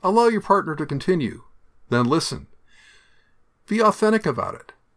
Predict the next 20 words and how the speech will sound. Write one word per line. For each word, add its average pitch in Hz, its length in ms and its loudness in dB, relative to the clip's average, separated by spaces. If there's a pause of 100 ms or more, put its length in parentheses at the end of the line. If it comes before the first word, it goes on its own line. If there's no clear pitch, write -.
(1200)
Don't 147 220 0
try 160 240 2
to 160 60 0
keep 151 260 -6
in 151 100 -2
mind 120 280 0
what 123 140 -2
you're 123 200 2
about 110 260 0
to - 80 -14
say. - 380 -10 (280)
Allow 143 320 2
the 185 100 -2
conversation 151 680 -4
to 123 60 -2
go 101 200 -4
where 98 240 0
it 101 100 -4
will. 107 360 -2 (1300)
Pause. - 580 0